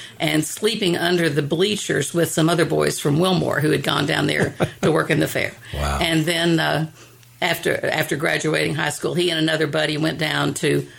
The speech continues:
Speaker 1: Saint Petersburg, Florida, and worked in the cafeteria down there for a few months. Just
Speaker 2: Really?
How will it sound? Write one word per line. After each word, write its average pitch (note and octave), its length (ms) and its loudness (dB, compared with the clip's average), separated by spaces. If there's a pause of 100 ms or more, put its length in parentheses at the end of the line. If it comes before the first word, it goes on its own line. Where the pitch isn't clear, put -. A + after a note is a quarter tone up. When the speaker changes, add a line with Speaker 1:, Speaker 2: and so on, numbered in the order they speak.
(140)
Speaker 1:
Saint F3 260 -2
Petersburg, D#3+ 380 0
Florida, A3+ 420 0
and D3+ 140 2
worked F3+ 200 0
in D#3+ 100 2
the D#3 60 -2
cafeteria F#3 580 -2
down C#3+ 180 2
there C#3 120 2
for C3+ 140 -2
a C#3 60 2
few - 180 0
months. - 340 -4
Just A#2+ 160 4
Speaker 2:
Really? E3 400 2